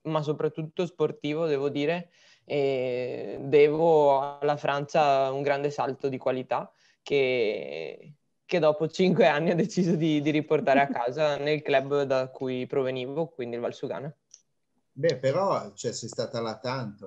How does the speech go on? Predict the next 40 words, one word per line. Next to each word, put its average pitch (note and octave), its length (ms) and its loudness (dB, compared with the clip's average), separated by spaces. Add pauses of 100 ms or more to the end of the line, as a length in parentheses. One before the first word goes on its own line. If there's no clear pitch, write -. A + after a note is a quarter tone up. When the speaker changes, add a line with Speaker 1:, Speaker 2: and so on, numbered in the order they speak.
Speaker 3:
eh. - 200 -20 (380)
Speaker 1:
Ah, F#3 120 -2
sì. - 240 -10 (300)
Eh, G#3 100 0
sì, F#3 160 -6
mi E3+ 100 -2
sono D#3 200 0
Speaker 3:
Ah. D3 40 4
Speaker 1:
laureata, D#3 640 4
ho C#3 40 4
lavorato, C#3+ 580 2
Speaker 3:
Eh, - 20 -20
infatti. C#3+ 300 -4
Speaker 1:
ho - 80 -2
fatto G3+ 280 2
tutto, G#3 560 -2
poi - 140 -2
Speaker 3:
Eh. - 20 -2
Speaker 1:
sono E3+ 140 -4
tornata C#3+ 300 -2
a F3 40 -6
casa. G3 380 -6 (120)
<laughs> - 340 0 (240)
Speaker 3:
Imparato C3 440 0
il B2 80 -2
francese? A#2+ 760 -4 (260)
Speaker 1:
Sì. - 140 -6 (1160)
Speaker 3:
Eh B2 100 -12
beh, A#2 180 -8
quello C3+ 220 -4
Speaker 1:
Per F#3 60 4
Speaker 3:
è F3 40 0
Speaker 1:
forza, E3 520 4 (320)
o F3+ 140 4
la, F3+ 220 8
<laughs> D4+ 1080 2
per A#3 200 4
sopravvivenza. F3+ 1120 6 (160)
Speaker 3:
Per B2+ 160 -6
sopravvivenza. C3 880 -2